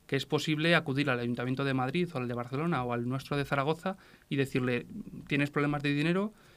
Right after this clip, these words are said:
eh, no hace falta que vendas las viviendas sociales a fondos buitre que van a especular con ellas, sino que nosotros las compramos. Ponnos el precio que les vas a hacer a ellos y nosotros somos capaces, porque hemos agrupado pequeñas, eh, cuantías de,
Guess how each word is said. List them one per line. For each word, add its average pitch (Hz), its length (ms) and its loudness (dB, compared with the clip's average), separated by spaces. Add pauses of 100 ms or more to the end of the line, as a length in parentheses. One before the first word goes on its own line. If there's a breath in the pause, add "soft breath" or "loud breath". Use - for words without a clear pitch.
(140 loud breath)
eh, 127 180 0
no 127 80 2
hace 139 120 0
falta 143 280 0
que 143 80 2
vendas 151 180 2
las 127 140 -4
viviendas 127 280 0
sociales 151 380 -2
a 123 60 -6
fondos 131 300 0
buitre 151 340 2
que 123 100 -2
van 127 160 0
a 131 80 4
especular 131 480 -2
con 147 160 0
ellas, 190 300 0 (260 loud breath)
sino 143 260 2
que 170 240 2 (220 loud breath)
nosotros 147 640 0 (480)
las 139 220 0
compramos. 123 500 0 (380 soft breath)
Ponnos 131 280 0
el 135 100 2
precio 156 280 0
que 127 40 0
les 120 120 0
vas 127 120 -4
a 139 40 -4
hacer 131 160 -4
a 151 100 -2
ellos 214 260 -2
y 139 60 2
nosotros 131 320 -2
somos 131 240 0
capaces, 143 400 0
porque - 240 -2
hemos 139 180 4
agrupado 139 460 0
pequeñas, 143 540 -2 (320 loud breath)
eh, 135 500 4
cuantías 131 480 2
de, 123 140 -4